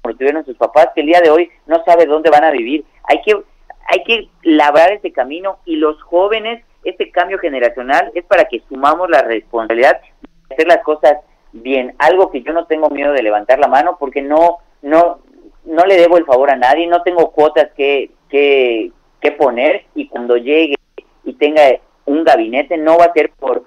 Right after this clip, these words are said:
por amistades, sino los mejores perfiles donde tienen que estar, porque si no, es, va a ser mi responsabilidad.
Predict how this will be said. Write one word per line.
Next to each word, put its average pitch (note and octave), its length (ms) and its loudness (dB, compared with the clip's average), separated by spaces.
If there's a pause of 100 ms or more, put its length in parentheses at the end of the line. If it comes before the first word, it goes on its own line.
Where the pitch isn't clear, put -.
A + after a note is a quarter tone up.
(240)
por A#2+ 220 2
amistades, C3 600 0
sino B2+ 320 -2
los B2 260 -6
mejores E3 480 0
perfiles D3 540 -4
donde A#2 380 -4 (100)
tienen D#3 500 -6
que C3+ 100 -4
estar, A#2 400 -4 (260)
porque A2+ 360 -8
si A#2+ 120 -14
no, E3 340 0
es, C#3 180 -4
va C3+ 60 6
a C#3 80 -2
ser D#3 140 -2
mi D#3+ 260 -8
responsabilidad. G2+ 1040 -6